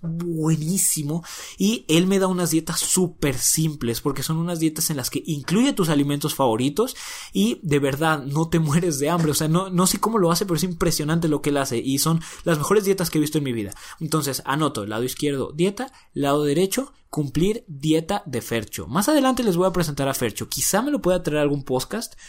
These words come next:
muy bueno para dar algunos tips de nutrición. Mm, esta idea está buena, se me está ocurriendo apenas, pero bueno. Y anoto del lado derecho, cumplir dieta de Fercho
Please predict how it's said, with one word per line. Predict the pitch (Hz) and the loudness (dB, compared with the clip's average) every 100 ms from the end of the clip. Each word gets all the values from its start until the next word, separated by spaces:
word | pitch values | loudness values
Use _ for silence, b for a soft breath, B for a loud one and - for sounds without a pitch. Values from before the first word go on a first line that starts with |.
| B - | B 0
muy | 156 170 | 2 4
bueno | 143 151 208 | 2 0 0
para | 165 131 | -2 -2
dar | 131 | -2
algunos | 139 143 139 | -4 -4 -6
tips | - 139 | -4 -4
de | 139 | -4
nutrición. | 131 - 120 147 196 254 | -8 -8 -6 -2 -4 -4
Mm, | 180 - | -8 -8
esta | 135 - | -8 -8
idea | 160 | -8
está | 170 131 | -8 -10
buena, | 117 156 - | -10 -10 -12
se | - | -12
me | 117 | -10
está | - | -6
ocurriendo | 127 131 127 | -6 -4 -6
apenas, | 117 104 85 | -8 -8 -2
pero | 208 | 2
bueno. | 226 - - B B B B B B - - - - | 2 -2 -16 B B B B B B -20 -14 -14 -2
Y | 226 | 2
anoto | 247 240 240 240 | 2 2 2 2
del | 202 | 4
lado | 196 196 | 2 2
derecho, | 175 143 - 98 - - - - - - - - - | 2 2 0 -6 -10 -14 -20 -20 -20 -14 -10 -8 -2
cumplir | 165 160 190 214 | 0 2 0 2
dieta | 196 196 196 | 2 2 2
de | 160 | 0
Fercho | 120 196 196 - 254 | 0 -2 0 -2 -2